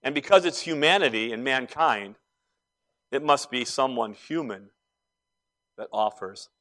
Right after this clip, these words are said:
the sacrifice. But you know as well as I do, no human being can offer a sacrifice of infinite value and worth,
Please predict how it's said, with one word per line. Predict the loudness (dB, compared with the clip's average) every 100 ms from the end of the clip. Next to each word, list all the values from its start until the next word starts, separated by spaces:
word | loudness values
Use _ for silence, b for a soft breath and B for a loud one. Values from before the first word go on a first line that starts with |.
| _ _ _ _ _ _
the |
sacrifice. | -6 -6 -6 -20 -20 -20 -20 _ _ _ _ _ _ _ _ _ _ b b b -6
But | -4 -2
you | 0
know | 2 2
as | 2
well | 0 0
as | 2
I | 0 -2
do, | -8
no | -4 -4
human | -4 -12
being | -10 -12
can | -6
offer | -4 -2 -6
a |
sacrifice | -4 -4 -4 -10 -10 -10
of | -14
infinite | -14 -14 -10
value | -4 -4 -6
and | -6
worth, | -6 -6 -12